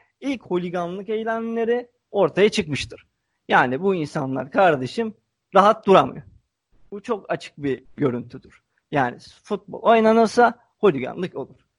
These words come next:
Ta on dördüncü yüzyıla varan bir şey bu yani. Bunu artık çö-, çözememişsen sen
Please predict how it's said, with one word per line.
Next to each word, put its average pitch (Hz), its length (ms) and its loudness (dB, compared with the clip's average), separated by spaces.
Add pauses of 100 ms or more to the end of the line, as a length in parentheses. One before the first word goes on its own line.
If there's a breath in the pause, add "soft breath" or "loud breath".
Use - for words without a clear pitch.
(140)
Ta 190 680 0
on 196 240 -6
dördüncü 156 400 -4
yüzyıla 151 480 2
varan 190 320 2
bir 170 40 -8
şey 170 180 -2
bu 131 100 -2
yani. 123 400 -8
Bunu 151 180 -4
artık 151 360 -2 (360)
çö-, 185 300 -2
çözememişsen 196 800 0 (140)
sen 180 320 0